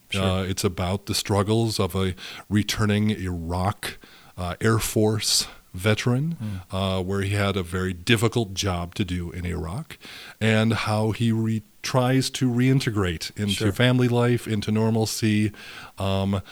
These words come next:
Speaker 2: but is still haunted by what he was asked to do during a difficult wartime.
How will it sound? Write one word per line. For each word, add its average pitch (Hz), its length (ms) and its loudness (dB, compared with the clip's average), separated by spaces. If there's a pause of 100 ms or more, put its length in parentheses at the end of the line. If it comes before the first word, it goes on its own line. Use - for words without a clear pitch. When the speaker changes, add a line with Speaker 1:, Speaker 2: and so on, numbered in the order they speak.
(180)
Speaker 2:
but 104 360 2
is 107 200 2
still 104 520 2
haunted 104 580 0 (100)
by 92 220 0
what 92 320 -2
he 101 100 -2
was 95 200 -2
asked 90 320 -4
to 107 80 0
do 98 260 -2
during 92 480 -2
a 95 120 -10
difficult 92 460 -4
wartime. 104 460 -6